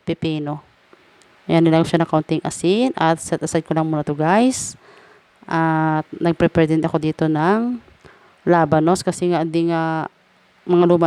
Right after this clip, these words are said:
na guys ay masisira. Kaya ginagawa ko na lang siyang ganito. Yan, hiwain ko lang din to ng, yan, ganyan lang guys. Yan, ganyan lang kalalaki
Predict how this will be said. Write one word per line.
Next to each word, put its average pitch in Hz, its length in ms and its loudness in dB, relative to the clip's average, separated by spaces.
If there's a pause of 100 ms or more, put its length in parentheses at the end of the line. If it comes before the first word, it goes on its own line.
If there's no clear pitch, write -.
na 165 80 2
guys 156 320 -4
ay 156 240 -6
masisira. 151 480 -6
Kaya 151 320 -4
ginagawa 156 720 0
ko - 80 -4
na 156 80 0
lang 151 160 -2
siyang 151 240 -2
ganito. 147 480 -6 (720)
Yan, 151 400 2
hiwain 160 320 4
ko 160 160 0
lang 160 160 0
din 160 160 -2
to 160 160 -4
ng, 151 640 -6 (720)
yan, 156 240 2
ganyan 160 320 4
lang 156 160 0
guys. - 560 -4 (2000)
Yan, 147 400 -2
ganyan 160 320 4
lang - 80 -6
kalalaki 156 560 0